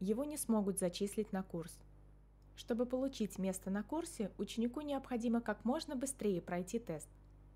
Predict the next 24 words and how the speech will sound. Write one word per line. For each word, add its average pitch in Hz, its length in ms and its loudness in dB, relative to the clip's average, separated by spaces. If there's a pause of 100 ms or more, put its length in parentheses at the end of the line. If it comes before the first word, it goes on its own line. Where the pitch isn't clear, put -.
Максимальный 202 560 2
срок — 277 380 0 (340)
пять 262 220 4
рабочих 220 540 0
дней 170 180 0
с - 120 -6
момента 196 380 -2
получения. 165 680 -6 (1300)
После 247 320 2
успешного 214 560 2
прохождения 185 640 0
тестирования 277 800 0 (280)
вам 269 260 2
на 262 100 2
ту 240 200 2
же 185 140 0
электронную 190 580 2
почту 302 400 -2
придёт 226 360 2
приглашение 220 680 2
на 196 120 4
обучение 190 520 2
на 180 140 0
курсе 185 540 -2